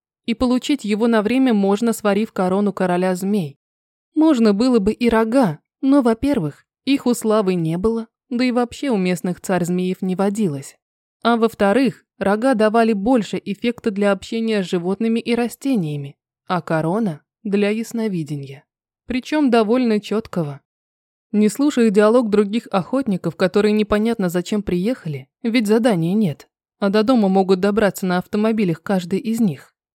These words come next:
Ну, может, кроме Дова, который вчерашнюю ночь ушел куда-то в лес, где ему, похоже, было гораздо комфортнее.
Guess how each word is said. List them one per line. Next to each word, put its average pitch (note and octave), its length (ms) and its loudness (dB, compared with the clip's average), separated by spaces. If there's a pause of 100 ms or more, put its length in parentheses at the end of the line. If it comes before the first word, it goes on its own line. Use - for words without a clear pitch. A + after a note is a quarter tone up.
(340)
Ну, C4+ 220 2
может, E3 380 0
кроме F3+ 340 0
Дова, F3 480 0 (140)
который C#4 360 -4
вчерашнюю G3+ 600 -2
ночь G#3 260 -2
ушел G3+ 300 -4
куда-то F#3 380 -2
в F3 60 -4
лес, G3+ 300 -2
где F#3 260 -4
ему, A3 280 0
похоже, A3+ 480 -4
было G3+ 240 -2
гораздо F3 440 -4
комфортнее. F#3 800 -8